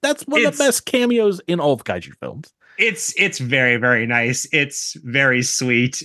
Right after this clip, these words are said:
Speaker 2: It, I, I love that sequence a lot.
Speaker 1: Mm-hmm.
Speaker 2: And it's one of those things where, like, yeah, you, you, you, you wouldn't know it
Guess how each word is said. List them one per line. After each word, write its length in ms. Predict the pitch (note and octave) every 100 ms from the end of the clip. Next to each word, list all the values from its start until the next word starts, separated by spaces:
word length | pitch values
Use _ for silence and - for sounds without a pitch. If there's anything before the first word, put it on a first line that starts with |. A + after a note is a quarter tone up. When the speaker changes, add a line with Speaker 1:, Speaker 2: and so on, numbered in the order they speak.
| -
Speaker 2:
It, 240 | C3 C3+
I, 220 | C#3 D#3 D3
I 140 | D#3 D3+
love 580 | B2+ A#2+ A#2+ B2 A2+ _
that 240 | - A2+ -
sequence 540 | A#2+ A2 A2 G#2+ - -
a 60 | G2+
lot. 540 | F#2+ F2+ F2 - - - - -
Speaker 1:
Mm-hmm. 180 | G2+ E2+ -
Speaker 2:
And 600 | C3+ B2+ B2+ A#2+ A2 A2 -
it's 160 | F3 F3+
one 100 | G#3
of 60 | F#3+
those 100 | D#3+
things 300 | F3 E3 D#3+
where, 100 | D3+
like, 360 | C#3 B2+ - _ _ _ _
yeah, 160 | G#4+ G4+
you, 280 | D4 C4+ G3
you, 240 | A#3+ G3 C3+
you, 220 | F#3+ F#3 -
you 160 | E3 E3+
wouldn't 280 | D#3+ B3 G#3
know 320 | E3+ C#3 G#2+
it 240 | A2+ -